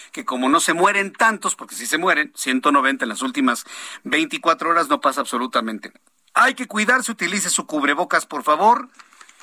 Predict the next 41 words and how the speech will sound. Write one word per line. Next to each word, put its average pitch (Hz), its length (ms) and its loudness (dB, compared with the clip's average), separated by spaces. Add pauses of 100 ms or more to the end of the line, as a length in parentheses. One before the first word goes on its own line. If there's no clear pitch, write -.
(260)
Es 185 220 0
obligatorio 180 680 0
el 170 60 -4
cubrebocas 151 560 0
en 131 140 -2
todo 196 280 0
el 185 100 -4
país, 165 340 -2
inclusive 165 400 -4
en 160 80 0
aquellos 160 320 -4
estados 160 420 0 (220)
cuyo 143 320 0
gobernador 123 580 2
o 165 60 2
gobernadora 127 540 0
de 131 80 0
manera 139 260 0
irresponsable 139 540 0
han 135 80 0
dicho 139 220 -6
que 120 120 -4
no 135 120 2
es, 143 240 -2 (480)
no 160 120 2
es 165 120 2
obligatorio. 147 760 0
Sí - 280 0
es 180 120 -2
obligatorio, 135 600 0
es - 180 -2
moralmente 190 880 2
obligatorio. 113 640 -2 (840)
Usar 185 280 2
el 190 80 0
cubrebocas 160 800 0
es - 160 -2
tan 185 200 -2
moralmente 170 540 -2
obligatorio 156 560 0
como 131 380 -2